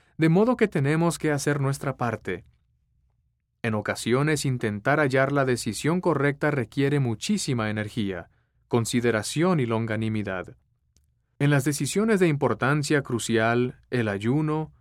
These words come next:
en combinación con la oración, puede proporcionar gran iluminación espiritual.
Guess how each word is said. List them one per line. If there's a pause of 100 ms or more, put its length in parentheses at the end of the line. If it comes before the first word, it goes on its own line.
(300)
en
combinación
con
la
oración,
puede
proporcionar
gran
iluminación
espiritual.